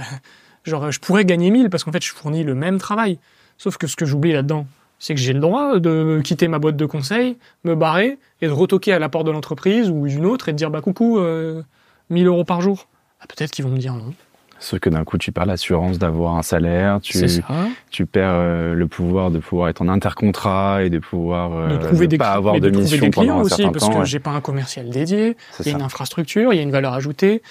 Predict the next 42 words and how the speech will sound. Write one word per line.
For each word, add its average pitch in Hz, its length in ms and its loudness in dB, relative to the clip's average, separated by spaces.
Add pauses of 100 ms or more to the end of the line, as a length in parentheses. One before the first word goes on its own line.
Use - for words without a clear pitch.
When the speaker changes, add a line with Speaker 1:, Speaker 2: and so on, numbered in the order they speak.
(300)
Speaker 1:
euh, 143 540 0 (760)
il - 60 0
y - 40 2
a - 40 0
tout, 262 240 4
en 175 80 0
fait. 175 320 -4 (500)
C'est, 151 440 0
ça 143 100 -4
se - 120 -6
paye. 226 380 2
Et 135 60 -4
voilà, 123 220 -4
nous, 165 80 -4
ça 156 120 -10
fait 135 120 -6
trois 151 280 -2
ans 170 100 2
qu'on 160 100 0
le 139 60 2
fait 135 140 -2
pas 170 160 0
parce 165 200 0
qu'on 135 200 0
juge 165 280 2
qu'au 135 180 2
final, 139 280 -2
bah, 131 240 0 (480)
le 156 120 2
trade-off 147 480 2
est 151 40 0
intéressant 135 520 -2
et 160 80 0
qu'on 131 180 -4
est 123 80 -4
très - 160 -10
bien 160 160 -4
comme 151 160 -4
ça 165 140 -6
pour 104 120 0
Speaker 2:
Ouais. 160 60 2
Speaker 1:
l'instant. 139 320 -8